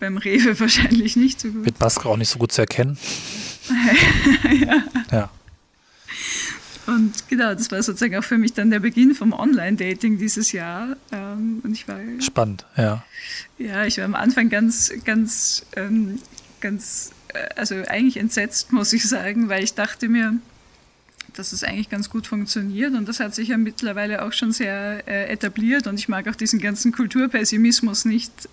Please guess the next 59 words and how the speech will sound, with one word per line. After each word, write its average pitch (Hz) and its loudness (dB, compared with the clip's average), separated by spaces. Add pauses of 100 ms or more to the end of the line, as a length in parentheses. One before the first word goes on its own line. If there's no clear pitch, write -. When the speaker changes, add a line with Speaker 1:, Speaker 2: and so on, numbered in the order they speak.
(120)
Speaker 1:
ähm, 220 0 (800)
dass 214 -8
man 233 2
sagt, 202 -4
„Ja, 214 -2
im 214 0
Internet 208 2
Speaker 2:
Hm. - -12
Speaker 1:
sind 220 0
ja 233 2
nur 226 2
Verrückte“ 208 -6
oder 202 -6
so, 220 -6
also 214 -8
wie 214 -4
das 220 -8 (680)
vielleicht 214 -8
andere 226 -4
Generationen 208 -2
noch 196 -4
Speaker 2:
Nö, 196 2
Speaker 1:
gedacht 190 -4
haben. 104 -6
Speaker 2:
sind 160 0
eh 123 0
alle 107 0
im 98 -6
Netz. - -8
Speaker 1:
<laughs> - -10
Ja, 247 4
eben, 240 6
jetzt 214 -2
sind 240 2
eh 233 -2
alle 196 -4
im 208 0
Netz. 196 -2
Speaker 2:
Dann 127 4
sind 143 4
wir 135 6
alle 127 8
verrückt, 101 0
das - -4
ist - -2
schon 107 -4
okay. - -4
Speaker 1:
Jetzt, - 2
<laughs> - 4
ja. 277 4 (640)
Und 254 6
verrückt 247 -2
ist 240 2
ja 208 0
auch 233 0
nicht 233 4
so 220 -4
schlecht, 214 -8
also, 214 -8